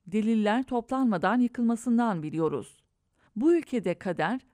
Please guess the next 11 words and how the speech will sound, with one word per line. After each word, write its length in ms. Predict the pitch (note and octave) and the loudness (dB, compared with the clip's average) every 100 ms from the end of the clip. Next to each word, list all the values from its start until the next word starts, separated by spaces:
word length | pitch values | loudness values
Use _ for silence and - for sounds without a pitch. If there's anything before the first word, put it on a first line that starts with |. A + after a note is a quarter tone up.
| _ | _
fıtrat 440 | A#3 - C#4 E4 | -8 -4 -6 -4
denilerek 540 | C4 A3+ G3+ E3+ G3+ A#3 | -2 0 2 0 -4 -2
harcanan 440 | A3 G#3+ A3+ G#3+ | -2 0 0 0
hayatların 680 | G#3 F3+ F3 - F3+ G3+ C4 | 0 -2 -4 -4 -2 0 -2
patronlar 540 | B3 A3+ A#3+ A#3+ B3+ | -2 -6 -2 -2 -2
için 260 | C#4 - G#3+ | -2 -8 -8
en 140 | - C#4+ | -4 -4
ucuz 280 | C#4 C4 A#3+ | -2 -4 0
maliyet 440 | A3 G#3+ A3+ B3 | 0 2 0 -2
kalemi 280 | A#3 G#3+ G#3+ | -2 0 0
olduğunu, 580 | - D#3 E3 E3 E3+ | -2 -6 -4 -4 -4